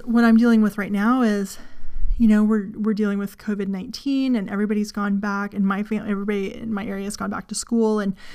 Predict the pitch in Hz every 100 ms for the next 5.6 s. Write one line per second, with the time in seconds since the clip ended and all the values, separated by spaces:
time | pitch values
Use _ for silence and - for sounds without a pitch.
0 | - - - - 220 214 240 214 202 196
1 | 196 208 - 208 202 190 202 185 185 190
2 | 190 202 180 - 214 240 214 - _ _
3 | _ _ _ _ - - 208 202 185 202
4 | 233 202 165 - 233 233 - 311 277 220
5 | 190 202 240 220 202 196